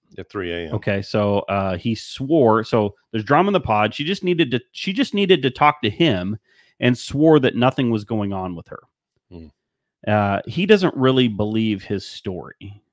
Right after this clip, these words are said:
Speaker 2: uh, the sergeant's story.
Speaker 1: Correct.
Speaker 2: And so, and so basically, um, this was his Friday,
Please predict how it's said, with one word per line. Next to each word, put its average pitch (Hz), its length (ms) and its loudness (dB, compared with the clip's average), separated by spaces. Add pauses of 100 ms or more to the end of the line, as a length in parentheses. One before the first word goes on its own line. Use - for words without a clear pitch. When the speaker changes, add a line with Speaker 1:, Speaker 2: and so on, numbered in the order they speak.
(140)
Speaker 2:
uh, 98 140 -4
the 95 100 -12
sergeant's 92 440 -10
story. - 440 -20 (400)
Speaker 1:
Correct. - 440 -10 (100)
Speaker 2:
And 131 140 2
so, 175 240 4 (120)
and 139 160 2
so 143 140 4
basically, 107 1000 0 (340)
um, 92 920 -8 (200)
this 117 260 -4
was 127 160 -4
his 156 120 -4
Friday, 85 540 -8